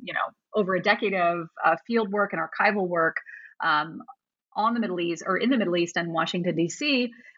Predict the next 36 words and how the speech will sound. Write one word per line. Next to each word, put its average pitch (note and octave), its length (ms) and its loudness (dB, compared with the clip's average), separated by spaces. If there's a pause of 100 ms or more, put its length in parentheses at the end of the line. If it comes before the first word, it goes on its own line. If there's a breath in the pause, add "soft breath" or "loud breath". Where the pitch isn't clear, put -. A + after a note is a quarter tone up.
um, F#3+ 440 -2
I G#3+ 140 6
show A#3+ 300 -2
basically G#3 640 0
that, E3 340 2
you G#3 140 -2
know, D3+ 180 -2 (180)
previous A#3 360 0
studies F#3+ 480 0 (100)
haven't A#3 420 -2
really G3 280 0 (100)
paid, F#3 320 2 (380 loud breath)
uh, E3 220 4
much F3+ 260 -2
attention G#3+ 540 0
to F3 100 -4
the F#3 80 0
fact F3+ 360 0
that - 200 -2
democracy F3+ 520 0
aid E3+ 200 0
programs D#3+ 760 0 (460)
are G3 420 0
often E3+ 460 -4
negotiated D#3+ 760 -6
deals. - 500 -6 (320 soft breath)
Um, E3 340 0 (100)
and G3+ 160 2
this, B3 240 2
I G3 160 0
think, F#3+ 240 -4
is F3 400 -2
significant, G3+ 840 -2
um, E3 380 -2
for E3+ 400 0 (100)
both F3+ 200 4